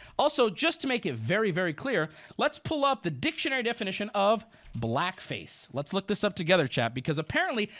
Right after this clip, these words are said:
a lot of these little Twitter warriors need to know what blackface really is. You've grown up in a very blessed time, in a very white privileged time where you did not experience true blackface like people of the past have, okay?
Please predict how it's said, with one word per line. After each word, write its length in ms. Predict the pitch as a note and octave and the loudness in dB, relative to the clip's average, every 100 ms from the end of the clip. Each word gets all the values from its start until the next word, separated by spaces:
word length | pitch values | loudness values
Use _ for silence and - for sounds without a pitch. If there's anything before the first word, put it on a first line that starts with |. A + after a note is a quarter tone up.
| - - | -6 -2
a 80 | |
lot 260 | E3 G3+ D4+ | 2 2 2
of 40 | |
these 120 | D4 B3 | 0 0
little 220 | B3+ A3+ | 0 -2
Twitter 400 | - A3 C#4+ C4 | -4 -2 0 0
warriors 640 | G3 D4 B3 D3 D3+ - - - | 4 4 4 0 -2 -6 -10 -2
need 240 | A3 C4+ | -2 -2
to 80 | C4+ | -4
know 180 | A#3+ B3+ | -2 -2
what 200 | G3 B2 | -2 -4
blackface 540 | C#3 A3 - D#3 - | -2 -2 -2 -4 -2
really 320 | B2+ D#3 D#3 | -4 0 0
is. 220 | D3 A2 C#3+ | 0 -2 -4
You've 140 | D3+ | -2
grown 180 | G#3+ A#3 | -2 -2
up 140 | A3+ | -4
in 80 | G#3+ | -4
a 20 | |
very 280 | E3 G3+ G3 - - | -4 -4 -4 -10 -10
blessed 640 | A2+ D3 D3+ G#3 - - | -4 0 2 0 -2 -6
time, 400 | F3+ F3 D3+ A#2+ | -2 0 0 -2
in 120 | D3 | -2
a 80 | D#3 | -2
very 340 | D3+ E3+ E3 - - | 0 0 -2 -6 -8
white 380 | A2 F#3+ - - | 0 2 0 -2
privileged 500 | A3+ A3+ F#3+ D3+ - | 0 0 -2 -2 -2
time 280 | C#3+ B2 | 0 0
where 100 | A#2+ | -2
you 160 | C3 A#3+ | -2 -4
did 100 | C4+ | -2
not 140 | C4 | -2
experience 600 | B3 - - C4 B3+ A#3 - | -2 -6 -4 -2 -2 -4 -6
true 800 | - - F#4+ G4+ G4 F4+ D4+ - - - | -4 -2 0 2 4 4 4 0 -8 -4
blackface 640 | E3+ G3 - G3+ D#3 - - _ _ - | 2 2 0 -2 -2 -4 -10 _ _ -2
like 160 | D#3+ - | -2 0
people 240 | G#3+ F#3 | -2 -2
of 80 | E3+ | -4
the 60 | |
past 340 | D#3+ F3 D#3+ - | -2 -2 -2 -2
have, 240 | A#2+ G2+ | -4 -4
okay? 340 | D3 - A3 | -6 -2 -4